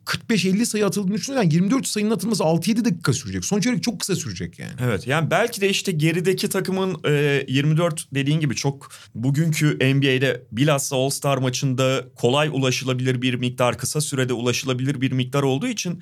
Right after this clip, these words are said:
Speaker 2: direkt olarak savunma vidasını sıkıştırmasını sağlayabilir.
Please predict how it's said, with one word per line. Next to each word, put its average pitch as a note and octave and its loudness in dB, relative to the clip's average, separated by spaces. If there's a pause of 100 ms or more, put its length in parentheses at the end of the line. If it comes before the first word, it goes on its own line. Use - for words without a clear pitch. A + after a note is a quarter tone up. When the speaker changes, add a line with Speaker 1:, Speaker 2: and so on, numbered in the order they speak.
(140)
Speaker 2:
direkt F#3+ 0
olarak D#3 2
savunma D3+ 2
vidasını C#3+ 0
sıkıştırmasını C#3 -2
sağlayabilir. F#2 -4